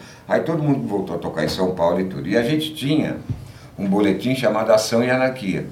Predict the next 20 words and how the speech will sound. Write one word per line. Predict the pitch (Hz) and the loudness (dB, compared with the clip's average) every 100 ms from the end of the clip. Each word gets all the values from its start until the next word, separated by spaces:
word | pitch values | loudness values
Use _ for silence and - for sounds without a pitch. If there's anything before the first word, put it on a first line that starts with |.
| - - - | -14 -18 -4
que | 113 | -2
a | |
gente | 127 143 | 0 0
sempre | 170 185 | 0 0
foi | 160 | 2
da | 160 | 6
ação | 160 160 165 | 6 4 -4
direta, | 160 104 90 - - - - - - - | -2 0 0 -4 -12 -14 -18 -20 -20 -10
sabe? | - 90 85 117 | 0 2 2 2
Mais | 113 165 - | 4 4 4
do | 123 | -2
que | - | -2
faça | 101 - 107 - 92 | -4 2 2 4 -2
você | 87 - | -4 -4
mesmo, | 82 139 135 - | 0 2 0 -2
que | 87 | -4
a | |
gente | 80 82 | -4 -4
já | 80 | -4
fazia, | 78 - - 131 123 - | -2 -2 -2 -2 0 -2